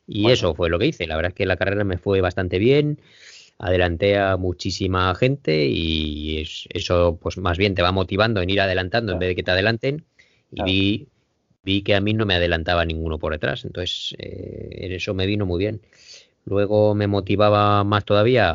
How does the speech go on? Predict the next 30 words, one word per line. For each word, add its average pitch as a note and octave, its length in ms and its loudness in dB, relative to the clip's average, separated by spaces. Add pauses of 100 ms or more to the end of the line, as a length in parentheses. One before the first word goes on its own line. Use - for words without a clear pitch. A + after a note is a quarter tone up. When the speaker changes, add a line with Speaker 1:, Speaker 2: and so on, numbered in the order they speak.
(120)
Speaker 1:
adelantar F2+ 480 -2
a F2+ 60 0
gente F#2+ 280 -4
conocida, B2+ 540 -2
como F2 300 -2
<laughs> - 340 4
pasa - 240 -4
en - 60 -4
otras G#2+ 240 -6
carreras. G#2+ 560 -6 (160)
Speaker 2:
Claro. A2+ 340 4 (580)
Speaker 1:
Y, A2 680 -2 (400)
y, F#2+ 160 -10
joder, E2+ 280 -4
tío, E2 180 -6
cuando F2+ 280 -4
adelanté F2 720 -2
a A2+ 120 -2
la G#2 140 -2
que G#2+ 120 -4
iba, G#2+ 540 -2
que - 140 -8
yo E2 80 -4
no D#2+ 80 -4
lo D#2 80 -6
sabía D#2+ 220 -6
en D#2 40 -4
este D#2+ 160 -8
momento, E2 320 -8
pero D#2 320 -4